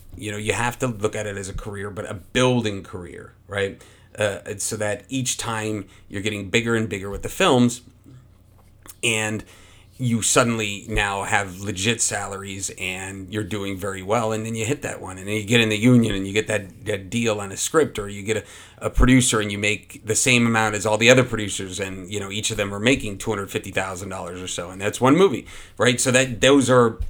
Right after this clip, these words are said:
uh, you know, I'm trying to get into as specific as possible. And then you still maybe have back-end points. Obviously you would if you're one of the producers, you have back-end points.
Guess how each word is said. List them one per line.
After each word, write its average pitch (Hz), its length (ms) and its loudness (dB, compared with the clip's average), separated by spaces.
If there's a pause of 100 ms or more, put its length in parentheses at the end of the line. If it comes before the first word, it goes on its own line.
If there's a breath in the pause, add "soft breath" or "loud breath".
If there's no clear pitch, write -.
(340)
uh, 127 80 0
you 123 180 0
know, 107 60 0
I'm 104 80 -6
trying 131 160 -4
to 127 60 -2
get 113 120 -2
into 107 180 -4
as 101 120 -4
specific 110 400 -4
as - 140 -8
possible. 135 480 -2
And 110 80 2
then 139 140 10
you 135 100 8
still 151 200 6
maybe 139 220 8
have 135 140 4
back-end 131 520 0
points. 131 320 2
Obviously 117 340 4
you 113 120 2
would 156 200 2
if 92 100 -8
you're 110 140 -2
one 113 140 -2
of 110 40 -6
the 107 80 -4
producers, 107 480 -4
you 104 120 -2
have 101 100 -4
back-end 113 380 -4
points. 127 320 -4